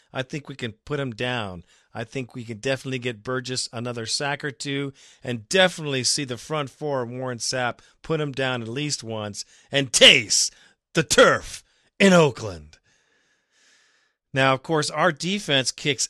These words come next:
ass with fourteen interceptions, fifth ranked in the league. That's pretty doggone cool when you look at the competition.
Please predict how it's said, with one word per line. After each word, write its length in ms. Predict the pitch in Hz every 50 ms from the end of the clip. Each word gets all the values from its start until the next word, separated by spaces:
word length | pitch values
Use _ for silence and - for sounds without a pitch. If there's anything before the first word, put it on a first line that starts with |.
| _ _
ass 580 | - 135 151 135 135 135 131 127 123 113 - -
with 120 | 131 120
fourteen 480 | - - - 185 180 175 - 175 180 165
interceptions, 720 | 165 156 143 139 - - 170 160 151 - - 127 113 -
fifth 400 | - - - - 202 196 190 - 175
ranked 320 | 180 180 170 165 147 -
in 80 | 160 147
the 100 | 143 139
league. 360 | 139 143 147 139 123 107 98
That's 180 | 123 110 - -
pretty 460 | - _ - 151 151 151 147 147 151
doggone 680 | 131 120 131 139 135 135 131 131 123 131 127 123 117 113
cool 340 | - - 143 139 131 123 117
when 120 | 110 110
you 80 | 110 110
look 200 | 117 120 113 -
at 80 | 117 110
the 60 | 104
competition. 840 | - 120 117 110 - 110 104 - 117 113 107 - - 92 85 82 -